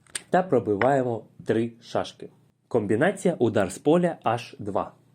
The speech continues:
Тепер розглянемо з вами ще дві пастки з дебют зворотний тичок. В чому ідея? Білі розвиваються на бортику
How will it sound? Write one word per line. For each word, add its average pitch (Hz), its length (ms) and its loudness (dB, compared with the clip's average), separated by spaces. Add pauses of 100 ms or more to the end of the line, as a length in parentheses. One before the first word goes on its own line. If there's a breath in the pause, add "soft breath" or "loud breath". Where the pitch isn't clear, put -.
(340)
Тепер 190 320 -2
розглянемо 135 440 0
з 104 60 -10
вами 123 240 -2
ще 120 240 -4
дві 95 200 -10
пастки 175 640 -2 (140)
з 127 300 -6 (480)
дебют 120 580 -4
зворотний 104 960 -4
тичок. - 480 -8 (560 loud breath)
В - 40 -20
чому 208 320 2
ідея? 95 340 -2 (300 loud breath)
Білі 120 320 2
розвиваються 117 580 0
на 196 120 4
бортику 214 600 0